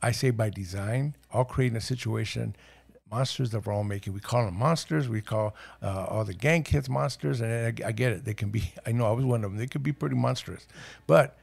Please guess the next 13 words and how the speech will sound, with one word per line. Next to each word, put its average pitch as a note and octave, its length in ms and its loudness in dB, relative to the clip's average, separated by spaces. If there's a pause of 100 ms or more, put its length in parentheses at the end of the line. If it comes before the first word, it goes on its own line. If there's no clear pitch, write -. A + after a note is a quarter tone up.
(680)
we A#2 100 -2
created A2 500 -2
the F#2 80 -10
situations F#2 720 -8
that F2 160 -10
they F#2 180 -8 (140)
would - 240 -20 (220)
exist G2 540 -6
and E2+ 100 -8
happen G2 400 -4
and G#2 320 -4
keep - 220 -6
perpetuating. - 640 -8